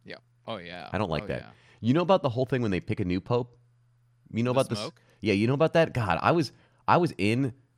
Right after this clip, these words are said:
Speaker 2: my grandma's house when that was happening, and there was like, "We're, we're watching the smoke," and I'm like, "What are we doing?" They're inside there.
Speaker 1: Mm-hmm.
Speaker 2: They're, they're gonna put out a puff of smoke when they choose the pope, and I was like, "I, why are you not selling more of this thing?" Like,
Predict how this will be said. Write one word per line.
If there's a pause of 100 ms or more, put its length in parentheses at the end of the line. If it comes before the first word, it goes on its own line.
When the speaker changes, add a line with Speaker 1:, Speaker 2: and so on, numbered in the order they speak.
(160)
Speaker 2:
my (300)
grandma's
house
when
that
was
happening,
and
there
was
like,
"We're, (120)
we're (320)
watching
the
smoke,"
and
I'm
like, (440)
"What
are
we
doing?" (140)
They're
inside
there.
Speaker 1:
Mm-hmm. (300)
Speaker 2:
They're, (140)
they're
gonna
put
out
a
puff
of
smoke
when
they
choose
the
pope,
and
I
was
like,
"I, (840)
why
are
you
not
selling
more
of
this
thing?"
Like,